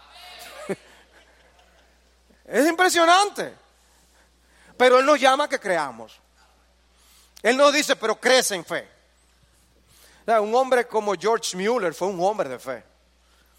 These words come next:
Ese hombre, uno lee su biografía y uno, uno ve testimonio tras testimonio de cómo ese hombre decidió confiar en Dios. Y una de sus exhortaciones a sus hermanos en la fe es, "Crezcamos en la fe".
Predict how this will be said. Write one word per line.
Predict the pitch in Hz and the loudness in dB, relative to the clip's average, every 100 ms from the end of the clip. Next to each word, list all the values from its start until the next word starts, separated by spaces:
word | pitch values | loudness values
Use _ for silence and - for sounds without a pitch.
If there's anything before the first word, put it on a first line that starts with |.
| _ _ | _ _
Ese | 147 202 | -6 -2
hombre, | 285 294 311 294 - _ _ _ _ _ _ _ _ _ | -2 2 0 0 -12 _ _ _ _ _ _ _ _ _
uno | 175 214 302 | -6 -2 0
lee | 254 269 | 2 2
su | 262 | -2
biografía | 233 220 196 220 175 | -6 -4 -4 -4 -4
y | 185 | -2
uno, | 190 226 - - | -2 -4 -6 -14
uno | 156 208 | -6 -4
ve | 180 208 | -2 -2
testimonio | 226 202 185 170 190 240 | -4 -8 -8 -4 -2 -2
tras | 262 | -6
testimonio | 254 254 254 233 247 | -6 -8 -6 -4 -4
de | 240 | -6
cómo | 202 202 | -6 -8
ese | 208 | -6
hombre | 240 247 | -4 -4
decidió | 208 - 170 185 202 | -4 -6 -6 -4 -4
confiar | 240 185 180 | -4 -6 -6
en | 208 | -6
Dios. | 254 196 - _ _ _ _ _ _ _ _ _ _ _ _ _ _ _ _ _ _ _ _ | -6 -6 -10 _ _ _ _ _ _ _ _ _ _ _ _ _ _ _ _ _ _ _ _
Y | 156 | -4
una | 180 220 | 0 0
de | 233 | 0
sus | 226 | -2
exhortaciones | 214 190 208 180 - 196 185 156 139 - _ _ _ _ _ | -4 -4 -4 -4 -4 -2 -4 -6 -12 -20 _ _ _ _ _
a | 139 | -12
sus | 143 160 | -10 -8
hermanos | 156 151 196 202 | -6 -4 -2 -2
en | 196 | -4
la | 170 | -4
fe | 151 143 - _ | -6 -8 -12 _
es, | 160 147 127 _ _ _ | -8 -8 -10 _ _ _
"Crezcamos | - 143 - 139 151 156 | -10 -10 -6 -8 -6 -8
en | |
la | 160 | -10
fe". | 151 151 | -10 -12